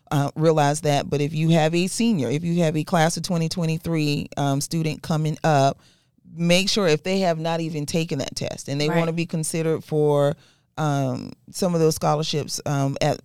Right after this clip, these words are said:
Speaker 1: particular schools, the last qualifying test is your December twenty twenty-two test.
Speaker 2: Yes.
Speaker 1: Yeah. Um, so again, so she studied,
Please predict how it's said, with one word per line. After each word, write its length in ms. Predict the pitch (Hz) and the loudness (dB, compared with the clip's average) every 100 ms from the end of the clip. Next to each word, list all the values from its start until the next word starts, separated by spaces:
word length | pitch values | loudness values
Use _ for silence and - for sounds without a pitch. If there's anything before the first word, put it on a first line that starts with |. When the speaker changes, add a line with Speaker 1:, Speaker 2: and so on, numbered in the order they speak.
| _ | _
Speaker 1:
particular 400 | 165 156 190 160 | -4 0 0 0
schools, 560 | 156 - 160 147 143 - _ | -4 -6 -6 -6 -6 -10 _
the 120 | - 143 | -6 -4
last 720 | 147 156 160 165 175 - - - | 0 2 2 2 0 -4 -10 -12
qualifying 800 | - 151 151 151 143 143 143 | -4 -2 -2 0 -2 0 -4
test 560 | 147 - 160 131 - - _ _ _ | -4 -2 0 0 -4 -14 _ _ _
is 160 | 147 143 | -8 -2
your 120 | 139 | -2
December 720 | 151 147 151 160 135 131 127 | -2 -4 -4 -2 -2 -2 -4
twenty 340 | 131 - 139 135 | -4 -4 -4 -4
twenty-two 440 | 135 135 143 - | -4 -6 -6 -8
test. 380 | - - - - 190 | -8 -8 -10 -6 -2
Speaker 2:
Yes. 280 | 147 - - | -2 -6 -12
Speaker 1:
Yeah. 120 | 139 - _ - - - | -8 -8 _ -20 -20 -6
Um, 260 | - 180 170 | 2 2 2
so 220 | 208 185 | 2 2
again, 320 | 196 240 233 | 2 0 0
so 240 | 214 196 180 | 0 0 0
she 380 | - 214 208 185 - _ | -2 -2 -2 -6 -12 _
studied, 520 | - - 269 214 202 | -8 0 2 2 0